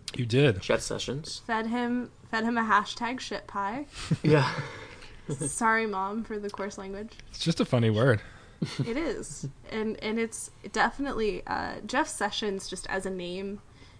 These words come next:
Speaker 3: is one that I've struggled with a few times this week.
Speaker 2: Jefferson Beauregard
Speaker 3: Um,
Speaker 2: Sessions.
Speaker 3: I'm sure,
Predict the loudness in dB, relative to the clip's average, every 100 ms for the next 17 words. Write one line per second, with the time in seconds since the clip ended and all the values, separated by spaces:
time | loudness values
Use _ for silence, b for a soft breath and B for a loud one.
0 | b -4 0 0 0 -2 -4 -2 -4 -2
1 | -2 -4 -4 -8 -8 -6 -2 0 0 -2
2 | -6 -6 -6 2 4 8 10 12 12 12
3 | 12 12 12 12 12 12 8 8 8 10
4 | 8 6 B B B B B -16 -20 -18
5 | -16 -16 -18 -16 -6 -4 -2 0 2 2
6 | 0